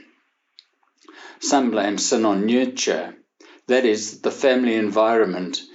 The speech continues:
and the upbringing of children. Psychologists, for example, in researching crime, point out the predominance of criminals come from homes of broken marriages and absent fathers.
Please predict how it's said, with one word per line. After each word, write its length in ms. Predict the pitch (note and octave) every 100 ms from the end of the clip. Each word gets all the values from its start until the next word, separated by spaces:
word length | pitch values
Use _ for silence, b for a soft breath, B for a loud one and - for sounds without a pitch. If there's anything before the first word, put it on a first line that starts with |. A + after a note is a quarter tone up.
| B B
and 200 | A2 A2+
the 120 | -
upbringing 480 | A#2+ - B2 A2+ G#2
of 120 | F#2
children. 640 | - C#3+ A#2+ F#2+ F2 F#2 - - _ B B B
Psychologists, 800 | - A#2 G2+ - D3 B2+ - -
for 160 | - A2
example, 800 | F#2 B2 G#2+ F#2+ G2 F#2+ F#2+ B B B
in 140 | A#2+ A#2
researching 600 | G#2+ - C#3 - A2+ G2
crime, 520 | - B2+ G#2+ F#2+ F#2
point 320 | B2 A#2+ A#2
out 360 | A2 F#2 F#2 - _ B B -
the 100 | A#2
predominance 720 | - G2 A2 B2+ C3+ B2+ -
of 140 | G#2+ -
criminals 800 | D3+ C3+ B2 G#2 G#2 G2+ - B B -
come 200 | B2+ B2+
from 240 | - G#2+
homes 520 | F#2 A2+ B2+ A#2 G#2+
of 260 | - A2 -
broken 420 | B2 B2 A#2+ G#2+
marriages 560 | G#2+ A#2 A#2+ G2+ G2+ G#2
and 140 | G2
absent 360 | A#2+ - A2+ G2+
fathers. 720 | - A#2+ A2 F#2+ E2 - -